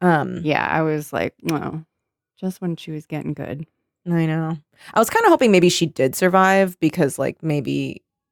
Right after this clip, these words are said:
Speaker 1: 'cause we don't actually see her die, whereas the other ones, like
Speaker 2: Yeah, she just plummets in the elevator and everybody else gets, like, picked up.
Speaker 1: Yeah.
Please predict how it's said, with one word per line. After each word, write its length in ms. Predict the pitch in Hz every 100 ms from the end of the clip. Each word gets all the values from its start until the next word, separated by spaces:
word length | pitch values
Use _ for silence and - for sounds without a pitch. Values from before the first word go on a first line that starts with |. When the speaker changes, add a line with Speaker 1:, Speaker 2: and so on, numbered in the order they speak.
| _
Speaker 1:
'cause 100 | 180
we 120 | 208
don't 180 | 254 -
actually 320 | 165 - 165
see 300 | 156 - 165
her 180 | 165 175
die, 320 | 180 180 180
whereas 220 | 175 160
the 140 | - 151
other 200 | 147 156
ones, 400 | 160 160 160 156
like 200 | 156 147
Speaker 2:
Yeah, 400 | 170 165 147 151
she 260 | 156 - 196
just 220 | 180 -
plummets 360 | 165 151 143
in 120 | 139 131
the 100 | -
elevator 520 | 120 135 - 123 123
and 100 | 147
everybody 380 | 151 - - -
else 140 | - -
gets, 220 | - -
like, 100 | - _
picked 280 | - - -
up. 220 | - - _ - _ _ _ _ -
Speaker 1:
Yeah. 280 | 135 76